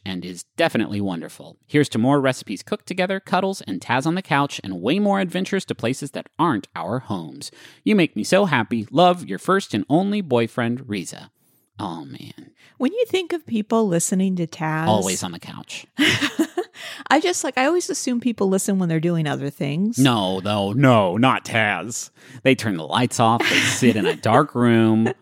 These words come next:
Speaker 1: They can sit next to somebody like Joseph and Riza, but I know that they're keeping it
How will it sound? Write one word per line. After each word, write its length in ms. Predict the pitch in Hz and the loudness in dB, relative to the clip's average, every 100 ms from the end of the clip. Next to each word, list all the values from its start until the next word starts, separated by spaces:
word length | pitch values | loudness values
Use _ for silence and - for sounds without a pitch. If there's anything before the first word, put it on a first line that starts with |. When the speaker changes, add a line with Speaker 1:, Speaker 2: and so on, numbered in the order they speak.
| _ _ _ _ _ - | _ _ _ _ _ -2
Speaker 1:
They 120 | 127 | 2
can 140 | 139 | 2
sit 200 | - 175 | 2 4
next 220 | 151 175 - | 4 4 2
to 80 | |
somebody 480 | 151 147 131 127 123 | 2 6 6 6 4
like 160 | 117 101 | 2 2
Joseph 340 | 113 110 117 | 2 2 0
and 100 | 117 | 0
Riza, 280 | 117 117 95 | 2 2 0
but 140 | 87 90 - | -4 -6 -6
I 160 | 92 | -4
know 400 | 95 104 120 107 | 0 2 2 2
that 120 | 98 90 | -2 -6
they're 120 | 92 | -8
keeping 320 | - 101 90 | -8 -10 -8
it 140 | 87 | -12